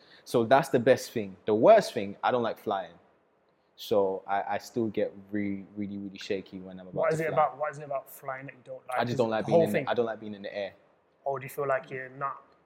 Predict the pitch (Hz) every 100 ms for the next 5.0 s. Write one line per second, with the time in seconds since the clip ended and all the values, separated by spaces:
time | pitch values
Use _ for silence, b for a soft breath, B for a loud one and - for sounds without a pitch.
0 | - 151 127 127 123 127 143 - 117 123
1 | 123 113 - 117 113 107 101 101 - 113
2 | - - 104 - _ _ _ _ _ _
3 | _ _ _ 135 107 104 - - 113 104
4 | 104 101 107 98 101 104 101 - -